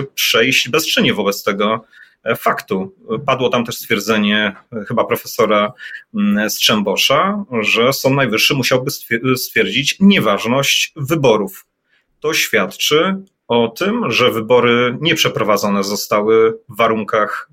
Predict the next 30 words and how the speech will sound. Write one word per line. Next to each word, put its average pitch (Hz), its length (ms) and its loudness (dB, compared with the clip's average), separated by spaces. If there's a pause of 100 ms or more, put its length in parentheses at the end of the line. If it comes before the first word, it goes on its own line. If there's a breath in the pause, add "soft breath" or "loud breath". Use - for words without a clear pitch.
e, 113 120 -4
demokratycznej, 113 960 -2 (460 loud breath)
równej, 117 760 2 (100)
e, 110 320 -2 (140)
wolnej 110 500 0 (100)
rywalizacji, 110 920 0 (380 loud breath)
tylko 311 460 -6
że 226 360 2
służby 156 640 2 (120)
wpływały 117 480 2
na 120 280 2
procesy 139 420 -2
wyborcze. 247 520 2 (260 loud breath)
I 196 80 -2
dodam 254 280 0
tylko, 139 300 0
że 156 100 2
w 123 60 -2
dwa 156 160 2
tysiące 139 380 0
dziewiętnastym 113 540 -2
roku 98 300 -2
prokuratura 151 600 0
gdańska 107 560 -2
była 247 280 2
przez 143 200 0
jednego 135 300 2
z 98 80 -6
dziennikarzy 113 600 0
informowana 104 800 0